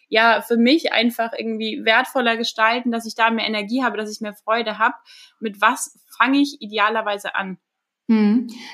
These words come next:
Speaker 2: ganz spannend. Also erstmal das Grundverständnis, glaube ich, dass High Performance halt Hochleistung heißt und nicht Peak Performance, also Höchstleistung. Was wir in Deutschland meistens machen oder in vielen westlichen Ländern machen, äh, ist,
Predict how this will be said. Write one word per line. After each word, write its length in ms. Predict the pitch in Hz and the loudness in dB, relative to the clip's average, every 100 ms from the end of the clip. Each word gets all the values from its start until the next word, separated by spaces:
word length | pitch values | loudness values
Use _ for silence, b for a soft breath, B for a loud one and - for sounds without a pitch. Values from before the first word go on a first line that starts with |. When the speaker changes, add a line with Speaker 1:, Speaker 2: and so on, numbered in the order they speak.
| - | 0
Speaker 2:
ganz 180 | 214 226 | 2 2
spannend. 280 | 226 226 226 | 4 4 4
Also 180 | 208 | 4
erstmal 320 | - 247 269 247 | 4 2 4 2
das 160 | 233 | 2
Grundverständnis, 760 | - 262 285 277 269 247 247 247 | 4 4 4 0 2 2 2 2
glaube 240 | 226 220 | 0 0
ich, 80 | 233 | 0
dass 240 | 226 220 | -2 -2
High 220 | 220 220 226 | -2 -2 0
Performance 560 | 233 233 233 247 240 | -2 2 6 6 4
halt 180 | 208 196 | 0 -2
Hochleistung 880 | - 233 285 - 269 285 285 277 240 | 0 2 4 4 4 2 0 0 2
heißt 300 | 254 285 - | 2 2 0
und 100 | 220 | 2
nicht 280 | 214 - - | 2 -2 2
Peak 260 | 269 269 | 4 4
Performance, 540 | 254 247 240 240 240 233 | -2 -2 2 4 4 2
also 260 | 190 202 - | 0 -2 6
Höchstleistung. 920 | 233 302 - 254 277 294 - 320 370 B B B - | 6 6 4 0 0 -2 -2 -4 -4 B B B -4
Was 180 | 220 226 | -4 2
wir 120 | 220 | 2
in 80 | 214 | 4
Deutschland 440 | 226 240 269 240 | 2 2 4 6
meistens 440 | 220 240 - 247 | 6 4 2 2
machen 420 | 247 247 262 262 247 | 4 4 6 6 6
oder 160 | 208 | 4
in 100 | 214 | 2
vielen 480 | 214 254 247 240 214 | 4 6 8 6 6
westlichen 380 | 269 233 240 233 | 2 0 0 2
Ländern 300 | 220 226 220 | 4 2 4
machen, 380 | 220 233 233 226 | 2 2 2 2
äh, 340 | 214 208 - | 2 0 2
ist, 260 | 226 - | 0 0